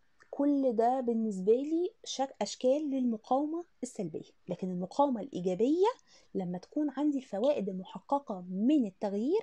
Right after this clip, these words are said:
أقل من التكاليف المدفوعة للتغيير. آه، المقاومة الكامنة والعلنية. المقاومة العلنية معناه إن أنا بقول أنا رافض عملية التغيير ومش هشارك فيها،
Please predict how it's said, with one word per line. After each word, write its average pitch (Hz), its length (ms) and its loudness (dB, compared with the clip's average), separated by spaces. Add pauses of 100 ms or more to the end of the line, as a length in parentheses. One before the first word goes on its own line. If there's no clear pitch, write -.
(100)
أقل 269 360 0
من 202 100 -2
التكاليف 202 560 -2
المدفوعة 202 760 0 (160)
للتغيير. - 680 -6 (1300)
آه، 240 440 4
المقاومة 440 840 4 (160)
الكامنة 339 600 2 (360)
والعلنية. 226 720 0
المقاومة 359 760 -6
العلنية 214 720 2 (1300)
معناه 240 260 0
إن 269 120 0
أنا 262 120 -2
بقول 214 300 6
أنا 214 160 -2
رافض 233 260 2
عملية 202 320 0
التغيير 220 480 -2 (160)
ومش 214 260 -2
هشارك 196 280 -4
فيها، - 300 -14